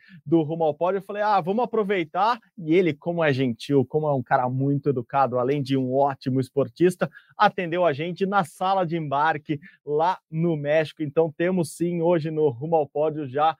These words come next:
a presença de Marquinhos, do atual campeão da final da Copa do Mundo, com a gente hoje aqui. Rumo ao Pódio com um convidado mais do que especial. Eu sempre falo que ele é um convidado especial, porque ele é sócio aqui também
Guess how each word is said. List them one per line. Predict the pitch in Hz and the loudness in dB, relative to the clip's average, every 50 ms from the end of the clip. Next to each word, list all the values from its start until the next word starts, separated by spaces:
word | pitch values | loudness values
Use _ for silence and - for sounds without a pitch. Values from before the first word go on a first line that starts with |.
| _ _ - | _ _ -8
a | - 170 | -8 -4
presença | - 180 170 147 123 127 147 147 143 - - 139 - _ 190 196 175 - | -2 2 2 2 2 2 0 -2 -2 -4 -6 -12 -12 _ -20 -20 -14 -8
de | 151 147 151 180 247 | -6 -6 -4 -2 -2
Marquinhos, | 240 240 220 170 - - - 170 175 180 180 160 - _ _ _ _ - | 2 4 2 2 2 -2 -4 -2 0 0 0 -2 -2 _ _ _ _ -8
do | 156 185 214 | -2 0 0
atual | 208 - - 180 175 208 262 285 _ | -2 -2 -4 -2 0 0 -2 -2 _
campeão | - 220 220 196 - 180 165 165 196 262 269 | 0 2 2 2 -2 -2 0 0 0 0 -2
da | 262 240 | -4 -6
final | - - - 226 190 175 175 180 185 226 277 294 | -6 -6 -6 -4 -2 -2 -2 -2 -2 -2 -2 0
da | 269 220 190 | 0 -2 -2
Copa | _ - 190 196 190 - 196 175 | _ -2 -2 -2 0 0 -4 -2
do | 175 170 | -2 -4
Mundo, | 160 156 165 175 175 175 165 - _ _ _ _ - | -4 -4 -2 0 2 2 2 2 _ _ _ _ -6
com | 190 196 190 | -4 -2 0
a | 180 151 | 0 -2
gente | 123 143 156 160 151 - - 170 - _ - | -2 -4 -6 -6 -6 -4 -6 -6 -6 _ -2
hoje | 165 151 139 165 | -2 -2 0 0
aqui. | 170 156 - 135 127 117 - | -4 -4 -2 -4 -4 -4 -2
Rumo | 269 294 294 | -2 0 2
ao | 269 240 | 2 0
Pódio | - - 214 240 269 262 247 262 | 0 0 -2 -2 -2 -2 -6 -8
com | 233 262 240 | -6 -6 -4
um | 208 | 0
convidado | 240 240 240 220 226 226 170 202 214 240 247 214 254 247 208 - - - - 165 175 | 2 2 2 2 -2 -6 -4 0 0 0 0 0 -2 -4 -4 -6 -10 -20 -12 -8 -6
mais | 196 220 233 254 277 269 196 | -2 -2 0 0 0 0 0
do | 190 226 220 | -2 -4 -4
que | - - 220 | -4 -4 -6
especial. | 196 - - - 208 196 - - 180 175 190 196 196 - | -6 -4 2 0 0 0 0 -4 -2 0 0 0 0 -2
Eu | 233 247 240 - | -2 -2 -2 -2
sempre | - - 226 247 269 262 214 185 | -2 -2 -2 -2 -2 -2 -6 -4
falo | - 185 180 175 170 | 0 0 0 0 0
que | - | 0
ele | 175 165 | 0 0
é | |
um | 160 147 | 0 0
convidado | 165 156 147 143 156 156 151 | -2 -6 0 2 2 2 2
especial, | - - 156 147 - - 170 175 | 0 -8 -8 -2 6 6 6 6
porque | - 202 - | 4 -4 -4
ele | 220 233 | -2 -2
é | 202 - | -2 -4
sócio | - - 165 180 180 - 160 | -2 -2 -2 -2 0 -2 -4
aqui | - - 143 | -4 -4 -4
também | - 151 139 135 151 151 135 | -4 -2 2 2 2 2 2